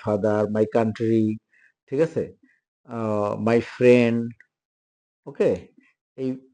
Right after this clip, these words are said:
ফ্রেজগুলো তোমরা অবশ্যই, অবশ্যই বলবে। ওকে? আচ্ছা, এটা গেল তোমার,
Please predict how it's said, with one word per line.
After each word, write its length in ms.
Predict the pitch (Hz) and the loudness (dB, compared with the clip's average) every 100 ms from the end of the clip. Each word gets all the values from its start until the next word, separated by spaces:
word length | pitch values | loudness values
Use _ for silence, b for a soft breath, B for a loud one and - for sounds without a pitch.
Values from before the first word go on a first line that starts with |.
| - | 0
ফ্রেজগুলো 840 | 135 165 165 135 117 127 233 - _ _ _ | 6 6 4 2 6 6 4 0 _ _ _
তোমরা 180 | 113 113 | -6 0
অবশ্যই, 480 | 107 107 - - 113 | 0 0 -4 0 2
অবশ্যই 480 | 104 110 - 131 113 | 2 0 -2 -2 -2
বলবে। 480 | 90 76 71 - - _ _ _ _ _ _ - | -2 -4 -6 -10 -12 _ _ _ _ _ _ -14
ওকে? 380 | - 220 226 - _ _ _ _ | -4 -4 -4 -20 _ _ _ _
আচ্ছা, 360 | - - - - | -20 -20 -18 -10
এটা 180 | 131 160 | -4 0
গেল 180 | 151 156 | 0 0
তোমার, 280 | 156 143 | -2 -4